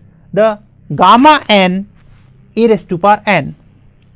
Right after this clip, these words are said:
What is gamma? What is the relation between gamma and factorial?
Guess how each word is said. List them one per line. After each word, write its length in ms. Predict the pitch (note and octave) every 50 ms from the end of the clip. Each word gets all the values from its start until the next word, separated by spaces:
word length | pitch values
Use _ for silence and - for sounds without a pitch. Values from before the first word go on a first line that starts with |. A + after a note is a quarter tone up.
| _ G3+ F#3+ F3+
What 220 | F3 F#3 A3 B3+
is 140 | C#4+ C4+ G#3+
gamma? 380 | F3+ G#3+ G3 F3+ D#3 C#3 B2+ D3
What 160 | D#3+ F#3+ G#3
is 60 | A3
the 80 | B3+ A3+
relation 420 | B3 B3+ C4 C4+ - - B3+ A#3+
between 320 | A#3 A3 G#3+ A3+ A#3 G#3+ F#3
gamma 240 | F#3 F3 F3+ F#3+
and 160 | G3 F#3+ F3+ -
factorial? 560 | - E3 - - D#3+ D3+ G3 F#3+ G#3+ B3